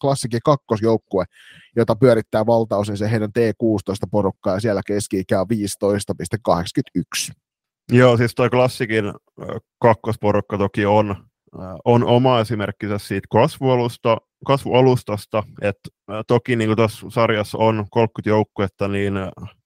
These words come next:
Speaker 2: lukuisissa joukkueissa on, ö, junnupelaajia,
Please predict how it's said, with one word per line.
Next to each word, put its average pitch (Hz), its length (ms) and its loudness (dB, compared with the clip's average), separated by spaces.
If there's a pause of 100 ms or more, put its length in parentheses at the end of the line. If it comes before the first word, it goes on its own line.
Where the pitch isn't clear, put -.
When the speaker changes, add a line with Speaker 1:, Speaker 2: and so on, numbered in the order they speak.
Speaker 2:
lukuisissa 113 640 0
joukkueissa 95 640 -4
on, 131 340 2 (480)
ö, 101 40 0 (300)
junnupelaajia, 101 1080 0